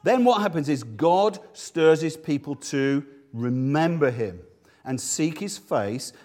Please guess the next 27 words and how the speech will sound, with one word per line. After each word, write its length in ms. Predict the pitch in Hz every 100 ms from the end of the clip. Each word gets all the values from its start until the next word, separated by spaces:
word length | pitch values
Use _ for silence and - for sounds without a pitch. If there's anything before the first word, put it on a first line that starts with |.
| _
and 120 | 175
then 100 | 180
he 80 | 196
gives 260 | 170 190 175
them 140 | 208
victory 380 | 160 202 - 180
over 180 | 175 180
their 180 | 196 202
enemies. 560 | 262 247 131 - - _ _ _ _ _ _ _ _ _
And 120 | 208
then 140 | 226 226
what 200 | 247 202
happens 340 | 311 262 190
is 160 | 220 196
the 80 |
people 400 | 220 302 294 214
have 160 | 208 214
prosperity 640 | 240 233 - 254 240 - 214
and 180 | 196
peace 300 | - 233 208
in 100 | 220
the 80 | 214
land. 440 | 220 240 202 127 - - _
And 100 | 147
guess 200 | 185 190
what 160 | 220 170
happens? 560 | 202 220 226 220 -